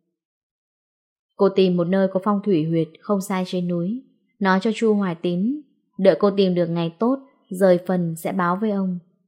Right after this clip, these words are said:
Việc bố trí phong thủy cục thì để ngày mai. Hai người đương nhiên cảm ơn không ngớt,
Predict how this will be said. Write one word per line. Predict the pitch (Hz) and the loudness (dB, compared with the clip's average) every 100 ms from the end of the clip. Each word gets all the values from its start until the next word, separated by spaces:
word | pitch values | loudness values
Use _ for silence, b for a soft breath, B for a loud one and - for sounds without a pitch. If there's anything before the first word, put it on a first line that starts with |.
| _ _ - | _ _ 4
Việc | 214 | 6
bố | 202 202 | 6 4
trí | 208 208 | 0 0
phong | 247 240 | -2 0
thủy | 214 170 | 0 0
cục | 180 185 | -2 -2
thì | 180 | 0
để | 165 | 0
ngày | 160 156 | 0 -4
mai. | 160 165 170 165 - _ _ _ _ _ _ _ _ _ _ _ _ _ | -4 -2 -4 -6 -12 _ _ _ _ _ _ _ _ _ _ _ _ _
Hai | 196 185 | 0 4
người | 175 | 4
đương | 180 185 | 4 4
nhiên | 190 185 185 | 2 0 -2
cảm | 160 | -2
ơn | 170 180 | -2 -2
không | - 185 | -4 -4
ngớt, | 185 226 | -4 -4